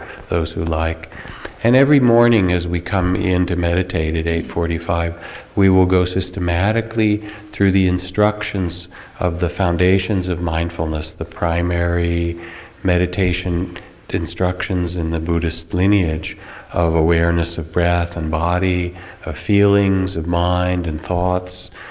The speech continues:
of the whole realm of our, um, body and senses, and how to work with our experiences using the fundamental trainings of awakening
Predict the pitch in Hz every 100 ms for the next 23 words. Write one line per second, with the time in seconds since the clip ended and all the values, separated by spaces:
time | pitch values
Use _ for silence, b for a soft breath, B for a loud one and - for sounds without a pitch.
0 | B - 80 80 85 80 80 - B B
1 | - 127 127 120 101 95 101 107 113 110
2 | - 92 90 90 92 92 90 87 85 85
3 | 85 82 82 85 - B B - - 90
4 | 90 95 98 95 85 82 - 95 95 -
5 | 98 92 - B B - 98 120 127 117
6 | 113 123 135 117 101 98 92 - - 98
7 | 101 101 92 90 87 82 - B B 95
8 | 107 120 113 95 82 78 - 80 82 82
9 | 80 87 80 85 82 80 80 80 - 85
10 | 82 82 80 78 - 82 82 82 82